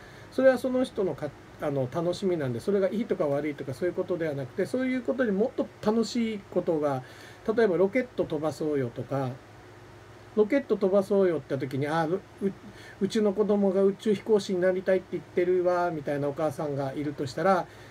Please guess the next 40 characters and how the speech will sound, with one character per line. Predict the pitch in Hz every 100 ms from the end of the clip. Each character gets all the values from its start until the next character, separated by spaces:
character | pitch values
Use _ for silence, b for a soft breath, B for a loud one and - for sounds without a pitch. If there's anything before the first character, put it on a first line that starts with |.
| B B
ど | 214
っ | 202
か | 202 170
で、 | 180 170 147 135 -
あ | 135 131
の、 | 127 123 117 110 107 101 101
沖 | 131 -
縄 | 160 147 139
の | 135 127 120
屋 | 127 147
那 | 135
覇 | 147
島 | 127 139 139
に | 127 127
宇 | 135 127
宙 | - 165
ロ | 151
ケ | 135
ッ | 156
ト | - 127
基 | -
地 | -
を | 147
作 | 131 -
っ | 135
て、 | - 139 139 135 - B B B
そ | - 170
こ | 175
か | 160
ら、 | 151 139
あ、 | 131 120 113 117 113 107 110 110 104 101 98 98
う |
ん、 | 123 120 107 98 - - - - -
月 | - 190
に | 170
向 | 139
か | 117 127
っ |
て、 | 113 - 113 - - - - - - - - -
つ-、 | -